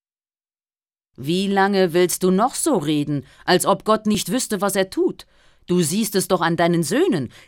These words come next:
Die haben gesündigt und wurden bestraft. Sie sind tot. Du aber lebst noch.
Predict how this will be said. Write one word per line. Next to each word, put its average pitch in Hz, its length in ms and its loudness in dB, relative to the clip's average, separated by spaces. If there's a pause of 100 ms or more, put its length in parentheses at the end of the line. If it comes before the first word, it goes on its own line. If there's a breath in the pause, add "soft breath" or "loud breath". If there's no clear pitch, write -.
Die 285 200 4
haben 302 320 2
gesündigt 190 560 2
und 320 160 0
wurden 339 260 0
bestraft. 165 640 -2 (220 soft breath)
Sie 190 200 -2
sind 240 280 0
tot. 381 420 -2 (540)
Du 185 320 0
aber 262 240 2
lebst 311 480 0
noch. 113 300 -10